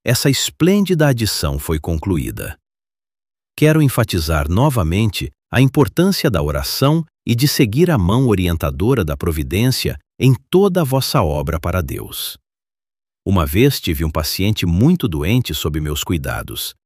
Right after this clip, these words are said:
Eu não sabia se ele viveria ou morreria. Certa noite estava indo para a aula das dezenove horas,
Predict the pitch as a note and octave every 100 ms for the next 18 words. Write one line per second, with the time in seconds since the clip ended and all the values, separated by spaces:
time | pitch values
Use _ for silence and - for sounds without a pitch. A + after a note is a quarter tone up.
0 | _ _ _ _ C#3 F3 F#3+ - C3 G2+
1 | F3 D#3 - F#2 E2 D#2+ A2 G#2 F2 A2+
2 | F3 F#3 F3 - C#3+ C3 F2 F2 C#2 A#1+
3 | G1+ - _ _ _ _ _ _ _ _
4 | - - D#2 - C#2 E2 C3+ C3+ D2 -
5 | E2+ D#2 D#2 G2+ G2 D2+ D#2 D2 D#2 F#2+
6 | G#2+ D2+ C2+ D2+ D2 F#2 F#2 F2+ B2+ A#2+
7 | D2 A#1+ A#1+ -